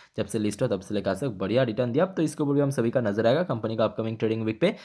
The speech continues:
रिजल्ट आउट होने जा रहा है। नेक्स्ट शेयर हमारी लिस्ट में है भारत पेट्रोलियम यानी बीपीसीएल। ठीक same to same नवीन फ्लोरिन की तरह भारत पेट्रोलियम यानी बीपीसीएल का रिजल्ट दोस्तों कल मैं, इसका अपडेट मैं आपको दे दूंगा।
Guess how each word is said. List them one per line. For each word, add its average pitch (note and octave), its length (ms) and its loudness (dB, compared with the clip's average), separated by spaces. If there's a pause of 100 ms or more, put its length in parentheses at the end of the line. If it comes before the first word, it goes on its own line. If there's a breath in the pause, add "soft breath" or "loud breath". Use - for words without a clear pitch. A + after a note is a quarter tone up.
(260 loud breath)
रिजल्ट A2 540 6
आउट A2 300 4
होने G2 340 -4
जा F2+ 140 4
रहा E2 100 4
है। - 260 -6
नेक्स्ट F3+ 240 0
शेयर E3+ 140 4
हमारी D3 220 2
लिस्ट C3+ 220 0
में B2 80 0
है A#2+ 200 4 (100)
भारत A#2+ 400 6
पेट्रोलियम B2+ 440 0
यानी C#3 160 2
बीपीसीएल। F3 840 4 (420 loud breath)
ठीक C#3+ 120 -2
same E3+ 220 2
to F3 80 0
same F#3 180 2
नवीन D#3 340 0
फ्लोरिन D3+ 320 -2
की D3+ 80 -2
तरह D#3 300 6 (240)
भारत D3 380 4
पेट्रोलियम C#3+ 420 2
यानी B2 180 2
बीपीसीएल D#3+ 480 2
का D#3 120 2
रिजल्ट C3+ 240 4
दोस्तों C#3 220 0 (120)
कल B2 280 10 (440 loud breath)
मैं, A2+ 180 -8
इसका D#3+ 260 6
अपडेट D3 300 4
मैं C#3+ 60 6
आपको C#3 240 4
दे G#2 320 2
दूंगा। D#3 300 6